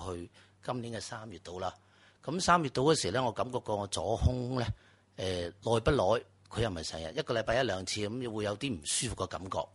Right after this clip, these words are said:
只係唔舒服。咁我就同朋友或者係屋企人講啦，咁佢話：「咁你去睇醫生啦。」咁我去睇一個專科，咁佢解釋得好清楚心臟病嘅問題，但係，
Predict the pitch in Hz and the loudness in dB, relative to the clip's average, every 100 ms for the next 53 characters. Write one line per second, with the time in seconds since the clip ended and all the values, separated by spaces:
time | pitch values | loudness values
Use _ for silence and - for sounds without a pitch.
0 | _ - 117 98 80 - - - - - | _ -6 -4 -4 -4 -4 -4 -10 -10 -20
1 | - - _ 127 165 143 110 90 82 87 | -20 -20 _ 6 6 6 4 0 -6 -10
2 | 82 _ _ - 87 92 90 101 90 120 | -14 _ _ -8 -6 -4 -2 0 -2 -2
3 | 101 - - 104 98 85 - 90 92 110 | -4 -6 -8 -8 -8 -10 -8 -6 -4 -4
4 | 110 101 110 98 76 - - - 117 120 | -6 -6 -4 -2 -4 -8 -20 -12 -2 0
5 | - 95 98 110 107 107 101 - - - | 0 -4 -2 -2 -2 -4 -6 -12 -20 -20
6 | _ - 131 156 - _ - 110 110 95 | _ -6 -6 -6 -10 _ -4 0 0 0
7 | 101 120 - 127 107 113 107 110 104 - | -4 -8 -6 -4 -2 -2 4 4 4 0
8 | - - - - - 131 175 - - - | -12 -20 -20 -20 -8 -4 8 8 8 2
9 | 139 - 127 98 110 123 135 95 101 131 | 0 0 2 2 0 0 0 0 0 2
10 | 123 98 85 82 85 82 80 80 - _ | 2 2 2 -2 -4 -6 -4 -4 -6 _
11 | _ _ - - - - _ 113 107 120 | _ _ -20 -20 -20 -20 _ 0 4 4
12 | 110 101 | 4 2